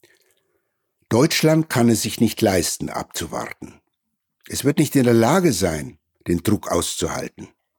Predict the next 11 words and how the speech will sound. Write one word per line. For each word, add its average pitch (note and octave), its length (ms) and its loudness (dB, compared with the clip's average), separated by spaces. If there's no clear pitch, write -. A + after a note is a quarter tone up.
Seine A2 300 2
Lage D#3 480 4
wird D3 160 2
in A2 280 2
wenigen D3 540 2
Jahren G2 680 2
noch G2 280 0
schlechter F2+ 540 -2
sein D2+ 500 -4
als D2 280 -6
jetzt. - 520 -8